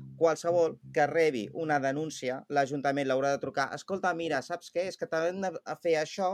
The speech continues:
però és que, eh, no, no en facis cas», o tal. No. El que fa l'Ajuntament és t'envia una proposta de sanció, perquè això és el que diu la llei, la llei, i et dona termini perquè tu presentis al·legacions. A partir d'aquí, tu presentes al·legacions i l'Ajuntament et farà o no et farà la sanció,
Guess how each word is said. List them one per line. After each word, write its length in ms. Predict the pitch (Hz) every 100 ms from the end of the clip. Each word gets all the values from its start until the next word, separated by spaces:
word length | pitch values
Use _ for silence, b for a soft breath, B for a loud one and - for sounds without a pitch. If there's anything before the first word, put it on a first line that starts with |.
| 196
però 140 | 151
és 80 | 151
que, 160 | 139 165
eh, 480 | 180 135 139 135 135
no, 680 | 139 143 139 139 131 131 131
no 120 | 170
en 80 | 160
facis 360 | 175 156 139
cas», 380 | 135 120 107 98
o 240 | 120 117 117
tal. 240 | 139 104 123
No. 220 | 143 113 _ _ _
El 160 | 120
que 80 | 123
fa 160 | - 147
l'Ajuntament 540 | 151 160 160 190 220
és 140 | 139 -
t'envia 300 | 117 110 120
una 100 | 117
proposta 460 | 123 120 123 - 127
de 60 | 147
sanció, 380 | 175 240 254 -
perquè 300 | 123 - 101
això 140 | -
és 60 | 104
el 80 | 104
que 140 | 101
diu 100 | 101
la 140 | 107 131
llei, 140 | 180 -
la 100 | 131
llei, 200 | 160 202 - b 190 175
i 160 | 214
et 80 | 247
dona 220 | 175 170 170
termini 380 | 170 170 175 190
perquè 160 | 139
tu 140 | 143 139
presentis 400 | 127 123 117 110
al·legacions. 640 | 104 90 - 67 67 - b b b
A 80 | -
partir 300 | 85 80 143
d'aquí, 220 | 180 247 254
tu 80 | -
presentes 460 | 101 95 101 110
al·legacions 480 | 143 196 233 262 226
i 60 | 170
l'Ajuntament 480 | 151 160 151 175 190
et 80 | -
farà 220 | 147 156
o 120 | 120 123
no 140 | 139
et 80 | -
farà 220 | 170 147
la 80 | 147
sanció, 320 | 104 85 71